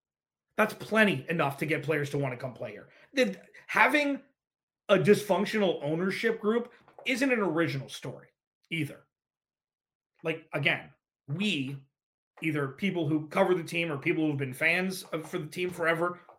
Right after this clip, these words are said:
this isn't new. It's a different shade.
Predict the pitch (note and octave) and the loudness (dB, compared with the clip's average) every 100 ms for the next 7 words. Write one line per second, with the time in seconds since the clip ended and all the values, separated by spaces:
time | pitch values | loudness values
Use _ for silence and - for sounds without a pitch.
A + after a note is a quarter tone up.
0 | _ G3+ G3 B3 A3+ C#3+ F3 F#3 F#3+ - | _ -2 0 2 2 0 0 2 0 -6
1 | - _ _ _ _ _ - G3+ F#3+ C3+ | -20 _ _ _ _ _ 2 2 2 2
2 | G3 G#3 F3+ C#3 - - G3+ G#3 F#3 G#3+ | 4 4 2 -2 -2 2 4 4 2 -2